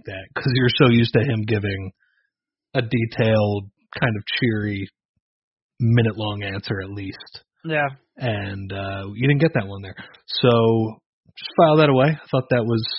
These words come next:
Speaker 1: was odd. I, a couple of other writers there m-, mentioned that they thought it was, uh, a little bit strange. Maybe, maybe he just didn't wanna, I don't know.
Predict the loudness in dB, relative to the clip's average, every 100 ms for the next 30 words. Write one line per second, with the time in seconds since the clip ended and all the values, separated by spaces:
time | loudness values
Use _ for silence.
0 | -2 -2 -2 -2 0 0 -4 _ _ -20
1 | -20 _ _ _ -6 0 2 2 2 0
2 | 0 0 -2 -2 -4 -4 -4 -6 -4 -6
3 | -4 -4 -4 -4 -4 -2 -4 -4 -6 -4
4 | -2 -2 -6 _ _ _ _ _ _ -12
5 | -8 -8 -8 -2 2 2 0 -2 -2 -4
6 | -6 -18 _ _ _ -8 -6 -4 -6 -8
7 | -10 -10 -8 -8 -6 -8 -10 _ _ _
8 | _ _ _ _ _ _ _ _ _ _
9 | _ -2 0 -2